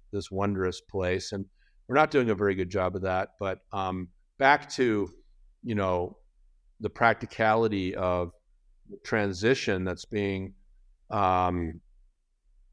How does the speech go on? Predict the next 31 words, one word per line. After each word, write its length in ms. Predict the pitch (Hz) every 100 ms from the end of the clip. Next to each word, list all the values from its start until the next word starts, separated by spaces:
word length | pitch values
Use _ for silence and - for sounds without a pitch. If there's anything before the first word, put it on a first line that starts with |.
| _ - -
uh, 560 | 107 95 90 90 92 - _ _ _ _ _ _ _ _ _ _ _ _ _ _ _ _
suggested 720 | - 110 104 139 165 - 95
by 140 | 95
the 80 | 92
Biden 320 | 90 107 160
administration 720 | 123 92 87 - 90 87 92 90
through 460 | - 101 98 92 - _ -
the 120 | 98
I 180 | 95 92
R 180 | 92
A 340 | 104 117 123 123 _ 104
bill, 520 | 110 110 110 110 - _ _ _ -
uh, 520 | 101 92 90 87 87 -
through 300 | - 104 101
the 80 | 95
money 260 | 101 104
that's 200 | 101 87
on 140 | 98 95
the 80 |
table 540 | 87 - 107 104 101 92
for 280 | - 90 90
these 180 | 87
hydrogen 500 | - 113 117 110 110
hubs 360 | 104 110 107 101
that 100 | 107
were 100 | 98
just 240 | 101 -
announced 420 | 104 98 98 95 - _ _ _
around 260 | 110 98 98
the 60 | 95
country, 640 | - 101 98 104 95 92